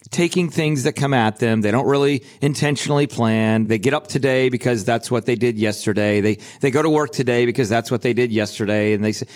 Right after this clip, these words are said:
you know, when you ask them about their future, like, "Well, you know, I hope everything works out," or, "We'll just kinda wait and see." There's really no intention. There's no plan. There's no purpose. Well, that is really at its core, that's walking in blindness.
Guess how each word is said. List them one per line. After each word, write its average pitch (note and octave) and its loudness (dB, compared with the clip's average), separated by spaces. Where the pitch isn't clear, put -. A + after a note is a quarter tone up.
you D3 -2
know, - 2
when D#3 0
you D#3+ 2
ask E3 0
them F#3 -2
about D#3 0
their D3 0
future, D#3 -2
like, C#3 -2
"Well, A3+ 2
you F3 0
know, E3 2
I D3+ 2
hope D3 -2
everything D#3+ -2
works G3 0
out," E3 4
or, C3+ 2
"We'll F3 0
just G3+ -2
kinda F#3+ 0
wait D#3+ 0
and D#3+ -4
see." D#3 0
There's C#3+ -2
really A#3+ 2
no E3+ 2
intention. E3 -2
There's C3+ 0
no D#3 2
plan. C3+ -2
There's C#3+ 0
no D#3+ 2
purpose. - -4
Well, D3 0
that F#3+ 2
is C3+ 0
really C3 0
at D#3+ 2
its D3+ -2
core, C#3+ 0
that's G2+ -2
walking D#3+ 0
in A2+ 0
blindness. B2+ -2